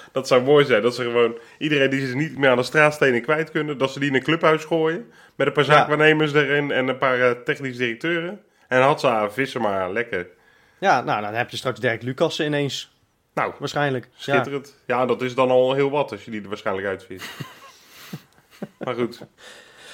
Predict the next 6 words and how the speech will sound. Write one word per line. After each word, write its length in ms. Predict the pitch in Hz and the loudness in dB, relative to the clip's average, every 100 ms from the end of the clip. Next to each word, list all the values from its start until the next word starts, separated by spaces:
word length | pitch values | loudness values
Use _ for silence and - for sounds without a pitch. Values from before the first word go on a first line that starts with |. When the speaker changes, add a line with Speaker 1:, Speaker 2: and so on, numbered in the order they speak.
| - _ _ _ _ | -20 _ _ _ _
Speaker 2:
Rob, 240 | 180 233 - - _ | 6 6 6 -6 _
wat 120 | - 165 | -4 2
gaan 140 | 214 | 4
we 60 | 202 | 4
doen 320 | 220 175 - | 4 2 -2
zondag? 560 | - 175 165 131 - | 0 2 6 4 2